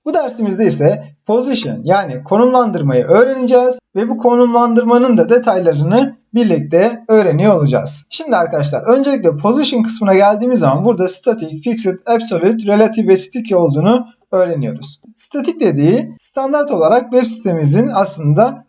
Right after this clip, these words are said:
kullandığı normal yapısı. Daha sonra fixed dediği mesela sağ alt köşelerde bulunan bu WhatsApp konuşma, chat gibi ya da yukarıya giden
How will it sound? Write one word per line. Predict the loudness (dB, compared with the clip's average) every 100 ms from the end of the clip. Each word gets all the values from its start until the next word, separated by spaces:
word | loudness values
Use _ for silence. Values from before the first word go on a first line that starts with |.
| _
kullandığı | -4 0 -2 -2 0 2 2 -4 -2
normal | 0 0 0 0
yapısı. | -2 -4 -8 -10 -14 _
Daha | -4 -4
sonra | -2 0 0 0
fixed | -2 -2 -2 -2
dediği | -2 0 2 0 0 -4 _ -4
mesela | 0 2 0
sağ | 0 2
alt | 2 2 0 -2
köşelerde | -4 0 2 2 0 0
bulunan | 0 0 0 2
bu | 2
WhatsApp | 2 0 0 -2 -2
konuşma, | -4 -4 -4 0 0
chat | 0 0 0 -2 -8 -14 _ _
gibi | -6 -2 -2 0
ya | 0 2
da | 0 -2
yukarıya | -4 0 2 2
giden | 2 -2